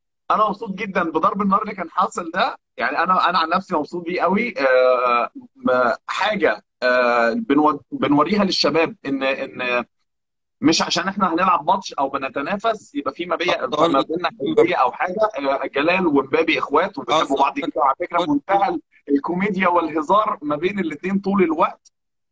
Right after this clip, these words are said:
Speaker 1: آه، وهتشوفوا ده على المسرح كمان، هتبقوا مبسوطين بقد إيه ماتش قوي ما بين الاتنين. قول لي يا
Speaker 2: أصلًا
Speaker 1: جلال عايز تقول إيه سريعًا؟
Speaker 2: كلمة-، كلمتين بس. أول حاجة للناس اللي عمالة تكتب شكو-، شون كوريدا وبتاع ويكسبهم،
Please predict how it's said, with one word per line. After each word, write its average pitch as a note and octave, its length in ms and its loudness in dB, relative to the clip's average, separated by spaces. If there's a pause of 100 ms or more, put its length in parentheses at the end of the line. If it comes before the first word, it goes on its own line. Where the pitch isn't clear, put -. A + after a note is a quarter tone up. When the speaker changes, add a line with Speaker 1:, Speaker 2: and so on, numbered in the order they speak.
(140)
Speaker 1:
آه، C3+ 360 2
وهتشوفوا F3+ 540 2
ده G3+ 80 2
على F3 280 2
المسرح F#3 540 -2
كمان، F3+ 340 -4 (420)
هتبقوا D#3 400 0
مبسوطين F#3+ 540 2
بقد D3 260 2
إيه F#3+ 100 4
ماتش G3+ 280 2
قوي G3 260 0
ما D#3 120 2
بين E3 160 -4
الاتنين. B2 540 -4
قول F3+ 100 4
لي G#3 60 4
يا G3+ 40 2
Speaker 2:
أصلًا E3+ 100 0
Speaker 1:
جلال F3+ 120 2
عايز F#3+ 160 0
تقول F3 140 0
إيه F#3 80 2
سريعًا؟ C3+ 360 0 (280)
Speaker 2:
كلمة-، C3 480 -10
كلمتين C3 600 -6
بس. A#2 240 -8
أول C#3 280 -4
حاجة D3+ 160 -6
للناس C#3 400 -6
اللي C3 120 -8
عمالة C3 240 -10
تكتب - 400 -14
شكو-، - 260 -12
شون C3+ 220 -10
كوريدا B2+ 460 -6
وبتاع B2+ 380 -2
ويكسبهم، C3 680 -6